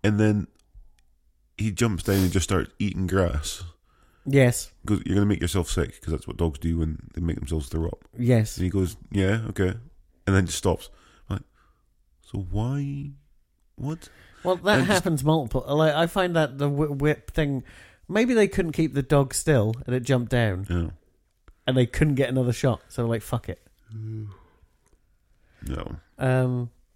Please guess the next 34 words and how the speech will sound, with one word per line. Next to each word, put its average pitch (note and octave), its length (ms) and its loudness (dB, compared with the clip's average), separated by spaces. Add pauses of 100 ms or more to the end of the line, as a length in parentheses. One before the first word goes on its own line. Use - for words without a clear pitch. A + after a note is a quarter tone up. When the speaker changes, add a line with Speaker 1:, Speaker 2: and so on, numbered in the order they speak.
Speaker 2:
'cause C#3+ 180 -2
it C3 100 -2
just D3+ 240 -6
doesn't D3 300 4
make B2 220 -2
sense. B2 360 -2 (520)
Um, B2+ 580 2 (3000)
oh, E3+ 100 0
yeah, F3 220 6
and D3+ 200 -2 (1400)
Pachinski, E3 720 4
as C#3 220 4
a C3+ 60 2
dog, B2 420 2 (1120)
says D3 300 0
that C3+ 160 2
he C3+ 120 4
can C#3+ 200 0
now B2+ 340 2 (360)
have C3+ 160 -2
sex - 340 0
with B2 160 -4
things A2+ 260 -2
without B2 220 0
having A#2+ 200 0
to A#2 80 0
ask, A2 420 -2 (720)
which B2 160 -4
is A#2 120 0
a A2+ 40 -2
bit A2+ 140 -2
of G#2+ 80 -4
an G#2+ 60 -2
issue. G#2 320 -4